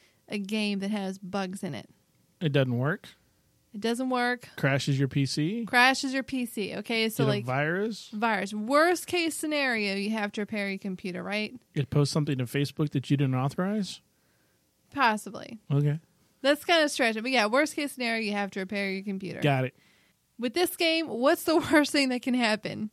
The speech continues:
Speaker 2: You beat me up and then lose all my blood.
Speaker 1: It just keeps drawing and
Speaker 2: Just
Speaker 1: <laughs> drawing blood. Now, it doesn't matter that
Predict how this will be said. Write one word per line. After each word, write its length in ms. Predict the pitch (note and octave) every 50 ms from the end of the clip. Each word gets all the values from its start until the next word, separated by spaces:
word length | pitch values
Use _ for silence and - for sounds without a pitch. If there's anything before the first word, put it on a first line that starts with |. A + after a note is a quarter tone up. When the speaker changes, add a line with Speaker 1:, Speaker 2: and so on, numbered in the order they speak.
| _
Speaker 2:
You 160 | - D#3 F3 F3+
beat 220 | D#3 G3 G3 E3+
me 120 | E3 E3 E3+
up 160 | F3+ F3 -
and 80 | D#3+ D3
then 100 | C#3+ C#3
lose 260 | C#3 D3 F3 F3 D3+
all 120 | E3+ D#3 D#3
my 160 | D#3 D3+ C#3+
blood. 420 | C#3 D3 D3+ D3+ C#3+ C3 A#2 G#2+ B2
Speaker 1:
It 100 | G3+ A3+
just 180 | C4+ B3 -
keeps 260 | - D#4 E4+ C4 A#3+ G#3
drawing 380 | - A#3+ A#3+ B3 B3+ C4 C4+
and 100 | B3+ B3+
Speaker 2:
Just 180 | - - - -
Speaker 1:
<laughs> 240 | D4 C#4 - - _
drawing 160 | D#4+ C#4+ C#4
blood. 500 | - - C4+ C4+ C4 A3 F3 D3+ - - - _ - - - - - - - _ _ _ _ _
Now, 360 | C4 D4 D4+ D4+ D4 D4+ C#4+ -
it 140 | - C4+ B3
doesn't 420 | D#4 F4 F#4 F4 G4 F#4+ D#4 B3+
matter 540 | C#4 C#4+ C4 C4+ C4+ C4+ C4+ C4+ C4+ C4 C4+
that 460 | A#3 B3 A#3+ A#3 A3+ A3+ A3 G#3+ -